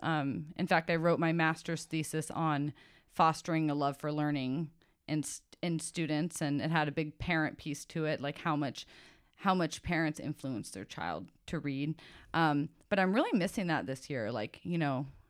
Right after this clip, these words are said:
having that piece, um, and I'm planning, when we come back, I'm planning on having, still h-, letting students access my books and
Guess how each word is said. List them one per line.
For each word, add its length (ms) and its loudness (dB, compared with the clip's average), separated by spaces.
having 360 2
that 240 2
piece, 580 -8
um, 500 -2
and 80 4
I'm 120 6
planning, 420 6
when 100 4
we 80 4
come 220 4
back, 460 10
I'm 160 2
planning 420 2
on 140 4
having, 520 2
still 560 6
h-, 100 -4
letting 320 2
students 380 0
access 480 -4
my 120 -2
books 340 -4
and 320 -4